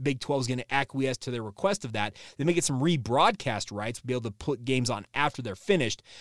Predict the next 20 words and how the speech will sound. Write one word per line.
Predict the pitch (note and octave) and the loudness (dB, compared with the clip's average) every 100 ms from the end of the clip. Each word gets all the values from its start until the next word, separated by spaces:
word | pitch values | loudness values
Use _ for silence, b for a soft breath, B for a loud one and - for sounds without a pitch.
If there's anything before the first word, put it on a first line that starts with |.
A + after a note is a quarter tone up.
| B | B
but | B2+ | 2
they | D#3 | 6
will | E3+ | 6
produce | C#3 D3+ B2 D#3+ G#3 - | 6 -4 2 4 4 2
games | C3+ A2 G2+ - b | 2 2 0 -6 b
and | A#2+ | -4
get | A#2+ C#3 | 0 0
them | C#3 B2+ - | 0 -4 -2
on | C3 B2+ | -2 -2
E | G2 A#2+ | -2 -4
S | - | -4
P | A#2 | -6
N | G2+ | -6
Plus, | - A#2 G2 | -4 -4 -4
is | G#2 | -6
the | G#2 | -6
way | G#2+ - | -6 -6
I | G#2+ A2 - | -4 -4 -6
understand | G2 F2+ - F#2 D#2+ | -12 -10 -10 -10 -14
it. | - - | -14 -14